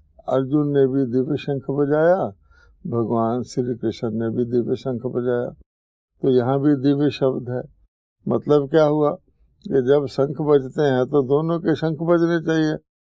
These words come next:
अर्थात इन्होंने कुछ और बजाया।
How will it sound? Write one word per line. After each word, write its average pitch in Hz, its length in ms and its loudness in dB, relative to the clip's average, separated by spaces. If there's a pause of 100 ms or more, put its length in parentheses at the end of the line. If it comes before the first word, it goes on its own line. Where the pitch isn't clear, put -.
(220)
अर्थात 151 680 4
इन्होंने 190 640 2
कुछ 196 240 2
और 160 420 4
बजाया। 113 460 2